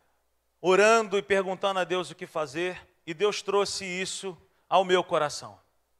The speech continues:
E eu gostaria que você, que ama a sua família, que ama um amigo, uma amiga, eu gostaria que você convidasse essa pessoa para estar aqui nesses dias.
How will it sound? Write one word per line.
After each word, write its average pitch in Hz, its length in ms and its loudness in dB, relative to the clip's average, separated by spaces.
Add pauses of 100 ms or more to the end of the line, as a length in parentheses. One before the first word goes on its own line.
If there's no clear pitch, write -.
(960)
E 190 80 0
eu 233 80 10
gostaria 247 360 6
que 240 140 -8
você, 185 500 0 (840)
que 254 160 0
ama 240 640 2
a 165 80 -2
sua 196 180 -2
família, 170 600 0
que 220 200 -4
ama 226 340 4
um 180 400 0
amigo, 165 500 -4
uma 151 140 0
amiga, 151 520 -4 (460)
eu 180 80 -8
gostaria 233 320 0
que 240 80 -10
você 220 260 0
convidasse 214 880 2 (600)
essa 226 280 2
pessoa 226 380 0
para 226 160 -2
estar 233 320 4
aqui 202 240 -2
nesses 170 320 -8
dias. 120 420 -12